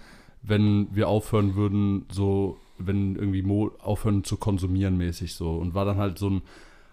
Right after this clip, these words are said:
Artikel, keine Ahnung, dass halt gerade so Fast-Fashion-Dingern mit sechzehn Kollektionen im Jahr und irgendwie jährlich werden fünfzig Tonnen Kleider produziert und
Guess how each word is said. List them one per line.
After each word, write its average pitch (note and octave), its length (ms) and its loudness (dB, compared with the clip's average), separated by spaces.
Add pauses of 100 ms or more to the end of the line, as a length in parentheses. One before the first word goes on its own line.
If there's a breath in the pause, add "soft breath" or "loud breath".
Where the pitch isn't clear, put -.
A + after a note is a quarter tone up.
(120)
Artikel, G#2+ 420 2
keine G2+ 240 2
Ahnung, G#2 300 4
dass - 400 -4
halt G2 240 -2
gerade G#2+ 340 2
so G2 140 2
Fast-Fashion-Dingern G#2+ 1080 0
mit F#2 200 -2
sechzehn G2+ 580 0
Kollektionen G#2+ 720 0
im G2+ 140 4
Jahr G2+ 420 4
und F#2+ 320 -2
irgendwie G2 320 -2
jährlich G2 420 -2
werden G2 160 2
fünfzig - 440 -4
Tonnen G2+ 260 0
Kleider G#2 360 0
produziert G2+ 760 0
und F#2 260 0